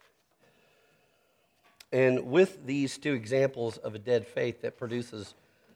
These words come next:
no love for God and no love for people, James agrees with Paul, who in Galatians five six said,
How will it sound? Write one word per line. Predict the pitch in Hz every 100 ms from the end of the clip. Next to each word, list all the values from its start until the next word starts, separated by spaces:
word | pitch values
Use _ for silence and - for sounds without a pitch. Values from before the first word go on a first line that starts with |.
| _
no | 110 131 156
love | 143 131 123 120 110 -
for | _ 113
God | 127 143 170 180
and | 151 110 107
no | 113
love | 107 110 107
for | - _ -
people, | 190 - 101 117 - _ _ _ _ _ _ _ _ 117
James | 110 139 151 147
agrees | 139 123 127 120
with | 113 123
Paul, | - 180 123 110
who | 127 131 127
in | 131 120
Galatians | 120 123 123 - 110
five | - 123 117
six | - 139 123 -
said, | - 113 104 139